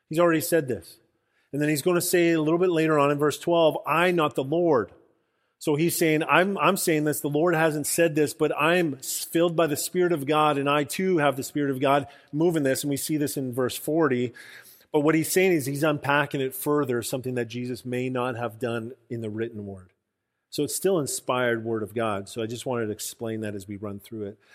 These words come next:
"So to the married, I give this charge, not I, but the Lord. The wife should not separate from her husband.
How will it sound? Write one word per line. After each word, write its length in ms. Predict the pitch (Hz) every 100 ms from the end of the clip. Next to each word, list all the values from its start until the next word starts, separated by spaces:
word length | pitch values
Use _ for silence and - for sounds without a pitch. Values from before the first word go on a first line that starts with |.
| -
"So 140 | -
to 140 | 147 165
the 80 | 160
married, 440 | 170 180 180 139 - - _ 156
I 80 |
give 180 | 139 151
this 200 | 151 -
charge, 640 | - 156 147 131 107 - 131
not 200 | 127 123
I, 180 | 127 127
but 140 | 135
the 100 | 131
Lord. 280 | 139 156 127
The 80 | 123
wife 280 | 135 165
should 160 | - 165
not 200 | 156 156
separate 800 | - - 185 156 127 120 156 -
from 140 | 139
her 120 | 131
husband. 560 | 123 160 139 123 101